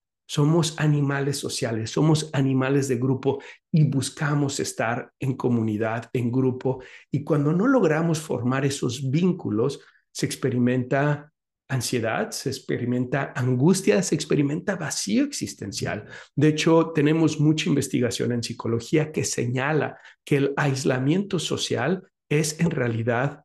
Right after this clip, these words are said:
eh, algo nocivo para nuestra salud física y mental. Las personas que experimentan aislamiento social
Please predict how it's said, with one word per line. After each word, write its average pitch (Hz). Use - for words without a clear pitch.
eh, 117
algo 147
nocivo 139
para 110
nuestra 113
salud 120
física -
y 110
mental. 90
Las -
personas 143
que -
experimentan 123
aislamiento 123
social 139